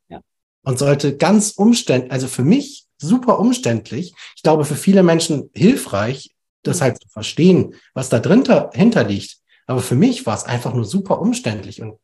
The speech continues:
Speaker 2: das habe ich nicht eingesehen, das habe ich dann nicht gemacht.
Speaker 1: Ja,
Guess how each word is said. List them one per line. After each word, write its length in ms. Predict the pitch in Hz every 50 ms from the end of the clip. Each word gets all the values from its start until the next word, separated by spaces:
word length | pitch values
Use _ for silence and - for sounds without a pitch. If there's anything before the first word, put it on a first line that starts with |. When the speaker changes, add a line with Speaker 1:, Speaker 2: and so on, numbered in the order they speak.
| _
Speaker 2:
das 220 | - - - - - _ _ _ _ _ -
habe 120 | 139 127
ich 80 | 117 -
nicht 140 | 120 - -
eingesehen, 340 | 247 262 185 131 120 113
das 120 | 120 - -
habe 120 | 147 135
ich 40 | 123
dann 120 | - 127
nicht 100 | 123 120 -
gemacht. 360 | 202 226 240 - - - - _ _ _ _ _ -
Speaker 1:
Ja, 280 | 170 185 175 175 175